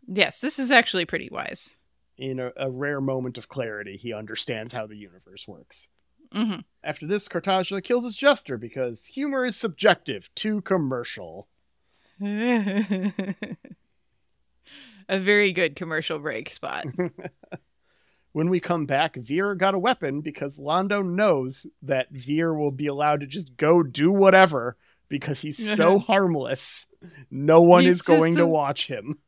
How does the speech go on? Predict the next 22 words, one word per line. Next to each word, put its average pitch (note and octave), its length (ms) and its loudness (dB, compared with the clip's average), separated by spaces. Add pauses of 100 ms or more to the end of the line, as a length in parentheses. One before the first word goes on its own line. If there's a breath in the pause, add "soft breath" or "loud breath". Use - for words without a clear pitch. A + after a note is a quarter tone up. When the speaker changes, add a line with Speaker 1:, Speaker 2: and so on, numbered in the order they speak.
(580)
Speaker 1:
He's D4 360 0
just E4 240 0
a E4 80 2
teddy D#4 360 4
bear. G3 280 4
Everybody's G#3+ 520 0
gonna B3+ 180 4
go, A#3 180 6
"Nah, G#3+ 320 6
I F#3+ 120 6
couldn't G#3 320 -2
be G#3+ 140 -2
Veer." F3+ 440 2
Speaker 2:
Yeah, D3+ 200 -4
Veer's D3 320 -4
gonna F3 200 2
go D#3 140 2
get D3+ 180 0
a B2+ 60 0
weapon C3+ 640 -4 (400)
with C3+ 200 -16 (120)
poison E3+ 640 0